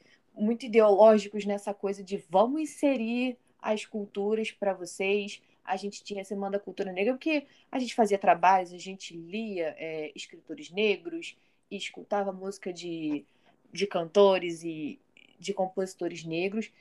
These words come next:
E pra gente até conhecer mesmo, porque eu acho que muita gente ainda vive na bolha de só consumir essa coisa que, massiva de, de naturalizada, assim, de branco, enfim.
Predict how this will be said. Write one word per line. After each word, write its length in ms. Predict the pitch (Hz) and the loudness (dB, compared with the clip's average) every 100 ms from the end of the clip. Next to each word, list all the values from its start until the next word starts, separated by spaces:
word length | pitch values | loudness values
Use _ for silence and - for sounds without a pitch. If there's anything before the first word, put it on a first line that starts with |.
| _ _ | _ _
E 80 | - | 0
pra 160 | 311 370 | 6 6
gente 220 | 359 370 | 6 -2
até 140 | 359 | -2
conhecer 540 | 359 359 359 339 320 302 | 2 0 0 -4 -2 0
mesmo, 420 | 285 269 247 233 | 0 -2 -4 -4
porque 420 | - 254 269 254 - | -6 -8 -4 -4 0
eu 100 | 247 | -2
acho 220 | 254 269 | -2 -6
que 260 | 269 254 - _ _ | -8 -8 -10 _ _
muita 220 | 302 381 | -6 -4
gente 180 | 330 302 | -6 -2
ainda 120 | 285 | 0
vive 200 | 285 277 | 0 0
na 140 | 285 269 | 0 0
bolha 580 | 196 220 220 202 180 - _ | 4 4 4 0 -6 -12 _
de 140 | 196 202 | -20 -8
só 260 | 247 240 | 0 0
consumir 680 | 247 233 214 220 190 214 208 | 2 -6 -6 -10 -6 -2 0
essa 240 | 208 208 | 0 -2
coisa 280 | 202 202 202 | -2 -2 -2
que, 220 | 202 202 - _ _ _ _ | -4 -8 -10 _ _ _ _
massiva 640 | 220 196 196 - 220 208 180 | -2 -2 -2 -6 -2 -2 -4
de, 180 | 175 175 - | -8 -14 -18
de 560 | - 170 165 160 147 135 _ _ _ _ _ _ _ _ _ - | -16 -10 -8 -6 -6 -8 _ _ _ _ _ _ _ _ _ 0
naturalizada, 760 | 254 302 320 302 285 262 247 | 2 4 4 4 2 2 0
assim, 200 | 247 240 | 0 -6
de 80 | 185 | -6
branco, 680 | 165 180 220 247 226 220 220 | -4 0 2 0 -2 -6 -6
enfim. 500 | 220 214 220 180 | -6 -6 -8 -8